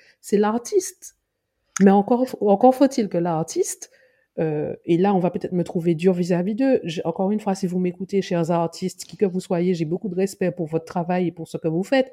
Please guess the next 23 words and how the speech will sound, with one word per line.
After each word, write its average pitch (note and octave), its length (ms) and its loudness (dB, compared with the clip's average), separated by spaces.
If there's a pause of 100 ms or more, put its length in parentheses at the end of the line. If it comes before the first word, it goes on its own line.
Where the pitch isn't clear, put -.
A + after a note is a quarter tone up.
(400)
Je F3 220 0
ne F#3+ 100 2
suis F#3+ 200 -4
pas F3+ 380 0
sur F3+ 180 -4
le F3 100 0
devant D#3+ 240 -4
de D3 80 -4
la C#3+ 200 -4
scène. G3+ 320 -4 (320)
Je E3+ 140 -4
n'ai E3 120 -2
pas F3 160 0
votre F3+ 160 0
place. C4+ 300 -2
Mais F3+ 140 4
oui, G#3+ 260 4
en E3+ 100 2
fait, D3 260 -4
j'attends D#3 300 -2
plus - 260 -6
de F3+ 100 6
vous. F#3 340 -2